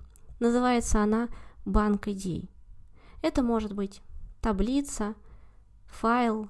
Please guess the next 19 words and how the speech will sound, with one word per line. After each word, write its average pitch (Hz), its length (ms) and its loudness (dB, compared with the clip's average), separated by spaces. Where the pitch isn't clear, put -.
заметки, 214 760 0
блокнот, 214 880 2
всё 262 260 4
что 220 260 2
угодно. 208 460 4
Работайте 214 500 -2
в - 100 2
том 277 240 2
формате, 220 540 0
в - 80 -8
котором 226 440 -2
вам 202 320 -2
удобно. 190 420 -2
В 214 80 0
этот 330 260 6
банк 285 300 6
идей 247 480 0
вы 226 180 -2
записываете 208 880 -4